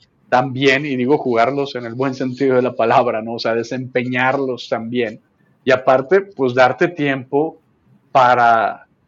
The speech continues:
pues, cultivar tu bienestar, ¿no? O sea, nos estabas platicando ahorita que es parte de tu motivación, de tu,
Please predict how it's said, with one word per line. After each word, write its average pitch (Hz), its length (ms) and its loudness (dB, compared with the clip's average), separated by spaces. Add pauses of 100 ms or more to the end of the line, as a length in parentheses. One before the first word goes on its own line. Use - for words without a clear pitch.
(300)
pues, 117 320 -8
cultivar 117 680 -4
tu 156 100 -10
bienestar, 143 720 -2
¿no? 113 180 -10
O 113 60 -12
sea, 95 380 -10 (400)
nos 123 140 -4
estabas 131 180 0
platicando 131 400 0
ahorita 135 260 2
que - 60 -10
es - 80 -10
parte - 300 -2
de 123 60 0
tu 123 120 -10
motivación, 117 640 -6
de 131 80 -4
tu, 104 340 -12